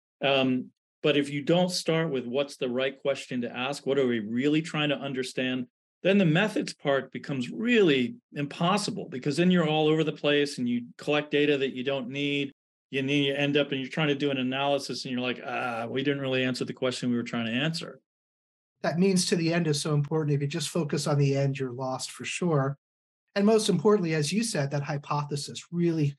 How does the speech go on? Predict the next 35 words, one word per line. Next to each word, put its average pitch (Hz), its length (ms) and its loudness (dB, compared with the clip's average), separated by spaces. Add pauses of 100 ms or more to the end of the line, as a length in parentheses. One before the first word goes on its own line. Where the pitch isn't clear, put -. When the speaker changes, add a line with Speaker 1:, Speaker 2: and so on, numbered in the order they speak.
(300)
Speaker 2:
honing 156 320 2
down 139 360 2
on 131 200 -4
what 160 120 0
it 147 140 0
is 139 220 0
you 127 60 -6
really 135 180 -2
want 135 240 -4
to 127 60 -6
learn 131 240 -2
and 131 120 -2
understand 131 680 -2
and 120 160 -8 (240)
what 151 240 0
you 143 100 6
need 165 340 6
to 151 100 2
prove 185 420 4
or 147 80 8
disprove 143 640 2 (560)
to - 80 -2
make 151 240 0
the 147 80 -4
piece 139 380 -2
work. 170 400 0
And 160 100 -2
more 165 160 -2
importantly, 151 600 2 (240)
I 151 80 -4
remember 156 460 0
many 185 280 0
conversations 196 800 -2
with 143 160 -4
you. 151 100 -6